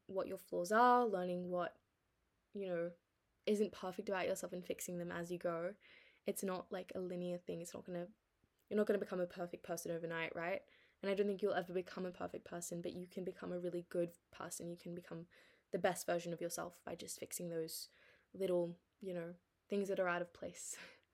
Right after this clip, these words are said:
The little untidy things about yourself. But yeah, I find reflective people so inspiring, it just shows a lot of maturity and a lot of growth. I think mature people reflect.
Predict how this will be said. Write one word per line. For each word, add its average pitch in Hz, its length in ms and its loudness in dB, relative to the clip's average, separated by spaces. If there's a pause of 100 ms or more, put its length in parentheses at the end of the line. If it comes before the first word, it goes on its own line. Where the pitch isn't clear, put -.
(540)
The 208 220 4
little 214 300 10
untidy 185 560 -2
things 160 400 -8
about 175 260 -6
yourself. - 320 -10 (1500)
But 190 220 0 (260)
yeah, 277 300 4
I 226 60 6
find 240 500 2
reflective 208 400 -2
people 180 300 -8
so 175 240 -4
inspiring, 170 680 -4 (480)
it 208 80 6
just 233 240 2
shows 185 340 4
a - 80 -2
lot 180 140 2
of 175 80 -4
maturity 175 640 -2
and 185 80 -6
a 180 60 -6
lot 175 100 -2
of 170 140 -12
growth. - 400 -8 (600)
I 196 80 0
think 196 140 0
mature 190 300 0
people 175 420 -4
reflect. 190 560 -4